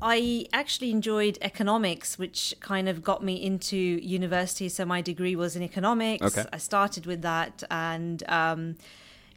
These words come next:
Speaker 1: yeah, and then slowly I started to get more interested in the wealth side, um, and, and investments.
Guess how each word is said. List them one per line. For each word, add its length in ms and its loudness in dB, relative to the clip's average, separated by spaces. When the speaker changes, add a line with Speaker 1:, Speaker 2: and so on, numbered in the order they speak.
Speaker 1:
yeah, 280 6
and 80 2
then 80 6
slowly 440 8
I 80 8
started 460 2
to 120 -4
get 300 2
more 240 0
interested 640 -2
in 300 0
the 80 0
wealth 380 4
side, 680 0
um, 800 0
and, 220 -4
and 160 -4
investments. 960 -4